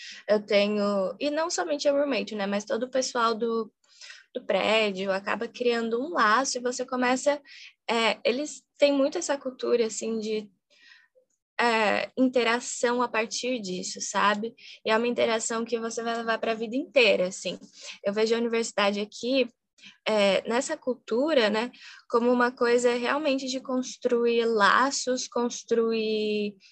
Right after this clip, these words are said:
um networking, você é uma coisa muito significativa, assim, pra eles, sabe? Eu consigo sentir isso.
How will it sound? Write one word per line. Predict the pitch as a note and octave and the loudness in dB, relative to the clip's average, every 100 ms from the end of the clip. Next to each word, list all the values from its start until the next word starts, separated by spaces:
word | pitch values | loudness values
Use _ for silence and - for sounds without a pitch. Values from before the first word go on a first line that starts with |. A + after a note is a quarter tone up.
| _ | _
um | A#3+ | -4
networking, | A#3+ A#3 B3 - F#3+ F#3 G3 A#3+ B3 - B3+ B3+ B3+ - | 0 0 -2 -8 -2 2 4 2 0 -4 -2 0 -2 -4
você | A#3 A#3 A#3+ A3+ - _ _ _ _ _ _ _ _ _ _ - - - _ _ _ _ _ _ _ _ _ | -6 -4 -4 -4 -6 _ _ _ _ _ _ _ _ _ _ -20 -20 -20 _ _ _ _ _ _ _ _ _
é | - C#4 | 0 0
uma | E4+ | 0
coisa | D#4 D4 | 2 2
muito | C#4 C4+ - | 2 0 -4
significativa, | - E4 E4+ F#4 G#4 - A#3+ G#3+ | -8 -10 -8 -8 -6 -4 -4 -4
assim, | G3+ G#3 G#3 | -8 -8 -6
pra | G3+ | -2
eles, | G3+ G3 G3 | -2 -4 -6
sabe? | G3+ G#3 G#3 | -6 -6 -6
Eu | |
consigo | G#3+ A#3 - B3+ | -8 -10 -6 -6
sentir | B3+ C4+ B3+ - C#4 G3 | -6 -6 -6 -4 -4 -4
isso. | G3 - | -8 -12